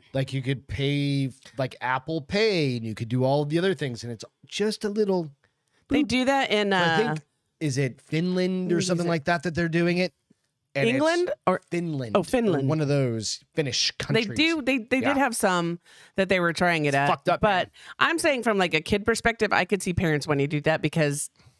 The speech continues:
Speaker 2: your kid goes missing, you know where to find them. But there has to be a point where you take it out.
Speaker 1: Is that, could that cause, 'cause they have to be, like,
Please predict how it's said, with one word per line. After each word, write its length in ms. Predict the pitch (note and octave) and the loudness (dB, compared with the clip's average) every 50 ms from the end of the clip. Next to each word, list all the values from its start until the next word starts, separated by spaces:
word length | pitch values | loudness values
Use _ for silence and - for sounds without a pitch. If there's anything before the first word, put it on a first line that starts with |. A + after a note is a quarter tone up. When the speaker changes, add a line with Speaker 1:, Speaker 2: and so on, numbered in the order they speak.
| _ _ _ | _ _ _
Speaker 2:
your 120 | F3+ F#3 | -4 -4
kid 280 | F3 - - G3+ F#3+ E3+ | -2 0 -2 -2 0 0
goes 220 | F3+ E3+ D#3 D3+ | 0 0 0 2
missing, 440 | E3 E3 E3 D3+ - D#3 D3 C#3 A#2+ | 2 0 0 0 0 0 0 0 0
you 140 | F2 D3+ D#3+ | 0 0 2
know 140 | D#3+ D#3 D3 | 2 2 2
where 120 | D3 C#3+ | 2 0
to 60 | C3 B2+ | 0 0
find 320 | - - G3 F#3+ F3 D#3 | 0 0 2 2 2 2
them. 200 | D3 C3 - - - - - - - | 0 0 -2 -4 -10 -18 -20 -20 -16
But 80 | - F#3+ | -4 0
there 140 | G3+ G#3 G#3+ | 2 2 2
has 100 | G#3+ G#3 | 0 -2
to 80 | - G#3+ | -2 0
be 100 | A3+ G3+ | 0 0
a 40 | F#3+ | 0
point 300 | G#3 - G#3+ F#3+ F#3 - | 2 0 0 0 0 0
where 400 | - D#3+ D#3 D3+ D3+ D3 C#3+ C#3 - _ _ _ _ _ - _ _ _ | 0 0 2 2 2 0 0 -2 -6 _ _ _ _ _ -20 _ _ _
you 120 | - E3 | -4 -2
take 240 | D3 - F3+ D#3 - | 0 0 0 0 0
it 80 | B2 C3 | 0 0
out. 320 | C3 B2+ G2+ D#2+ E2 - _ - - | 2 2 0 0 -2 -4 _ -8 -4
Speaker 1:
Is 100 | B2+ C#3+ | -2 -2
that, 200 | G3 G#3+ G#3+ - - _ - - - - | -2 -2 -4 -8 -16 _ -20 -20 -16 -10
could 160 | - C#3 - | -8 -8 -6
that 180 | A#2+ B2+ C#3 | -6 -10 -10
cause, 320 | - - D#3+ D3+ C3+ - - _ - - - - - _ | -8 -10 -10 -10 -12 -16 -18 _ -16 -16 -16 -18 -18 _
'cause 180 | - - C3 G#2 | -12 -10 -8 -4
they 140 | A2+ C#3 D3 | -2 -2 -2
have 120 | E3+ E3 - | -2 -4 -6
to 80 | E3+ | -6
be, 160 | D#3 C#3+ C3+ | -4 -4 -4
like, 340 | A#2+ A2+ G2 F2 D#2+ - - | -4 -4 -6 -8 -12 -18 -20